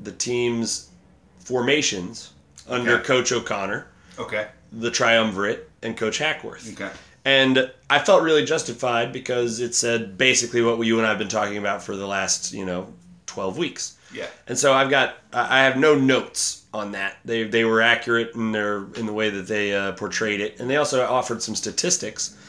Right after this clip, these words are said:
Speaker 1: Just, they didn't try to say one was better than the other. They just said, "These are how they play, and this is what the results looked like."
Speaker 2: Right.
Speaker 1: Coach Hackworth's system produces more goals.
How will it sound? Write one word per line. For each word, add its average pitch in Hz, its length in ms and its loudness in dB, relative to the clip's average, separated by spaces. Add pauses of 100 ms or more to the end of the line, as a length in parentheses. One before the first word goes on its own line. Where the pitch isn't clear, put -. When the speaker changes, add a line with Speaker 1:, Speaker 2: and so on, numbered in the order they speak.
(1400)
Speaker 1:
Just, - 420 2
they 170 120 4
didn't 185 220 4
try 160 180 4
to 131 80 2
say 143 220 6
one 123 240 2
was 117 120 -2
better 113 220 2
than 107 160 0
the 101 100 0
other. 101 300 0
They 104 160 -6
just 110 260 -4
said, 110 380 -4 (160)
"These 113 240 -4
are 127 100 2
how 120 120 4
they 127 140 2
play, 113 400 0
and 107 140 -6
this 110 180 -2
is 98 120 -10
what 113 160 0
the 123 60 -4
results 135 340 0
looked 110 180 -8
like." - 280 -10
Speaker 2:
Right. 101 140 -14 (1500)
Speaker 1:
Coach 160 220 2
Hackworth's 143 540 2
system 127 800 -2 (760)
produces 131 560 -2
more 139 220 4
goals. 120 560 0